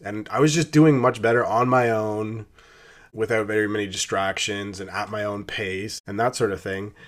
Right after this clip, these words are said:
And that environment just showed they're like, "Cool, I'm a smart guy." That's what that taught me.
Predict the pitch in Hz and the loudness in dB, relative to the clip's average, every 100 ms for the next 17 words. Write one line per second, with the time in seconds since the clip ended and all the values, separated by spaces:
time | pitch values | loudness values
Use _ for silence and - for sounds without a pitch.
0 | - - - 113 123 131 131 123 135 139 | -20 -20 -6 0 4 4 4 6 6 6
1 | 123 123 131 - 120 - - 113 120 135 | 2 0 -6 -8 -6 -4 2 4 6 6
2 | 143 143 - - 226 - 123 143 156 143 | 4 2 -6 4 4 4 2 2 4 4
3 | 123 90 - 151 156 160 156 135 - 135 | 4 -2 4 2 4 2 4 4 4 2
4 | 131 156 170 175 | 4 4 2 -2